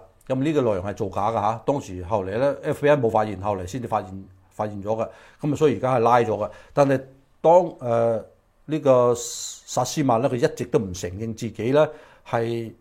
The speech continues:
呃，有做過呢樣嘢喎，亦都唔係話，佢話並非為任何嘅客戶工作喎。但係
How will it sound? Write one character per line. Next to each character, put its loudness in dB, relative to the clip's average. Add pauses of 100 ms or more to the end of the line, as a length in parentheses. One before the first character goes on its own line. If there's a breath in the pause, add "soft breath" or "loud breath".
呃， 0 (140)
有 0
做 2
過 4
呢 6
樣 4
嘢 2
喎， 4
亦 -4
都 0
唔 -10
係 2
話， 4 (300 loud breath)
佢 0
話 6 (100)
並 0
非 0
為 0
任 0
何 -4
嘅 -6
客 -4
戶 -6
工 -4
作 2
喎。 -2
但 -2
係 -2